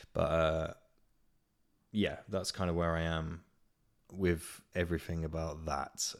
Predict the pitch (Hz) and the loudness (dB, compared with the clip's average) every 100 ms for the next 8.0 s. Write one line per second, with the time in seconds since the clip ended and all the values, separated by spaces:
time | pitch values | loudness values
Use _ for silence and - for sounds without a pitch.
0 | - 82 80 - - 85 80 87 80 78 | -6 -4 -4 -6 -2 0 2 2 2 2
1 | 78 80 82 - 95 98 98 85 - 82 | 0 0 -4 -4 2 6 6 6 2 -6
2 | 82 104 110 110 104 85 90 85 80 78 | 0 8 8 8 4 0 0 0 -2 -6
3 | - - 117 104 98 98 95 90 98 87 | 8 12 12 12 10 10 8 6 4 -2
4 | 85 - - - - - - - - - | -4 -8 -8 -6 -4 -6 -8 -10 -8 6
5 | 165 180 127 156 143 135 135 156 143 - | 10 10 10 8 8 4 4 6 6 4
6 | 135 127 127 120 117 117 107 104 117 110 | 4 4 4 0 -2 -8 -4 -4 -2 0
7 | - - - 143 147 139 120 104 98 | 0 0 -6 -6 0 2 0 -2 -8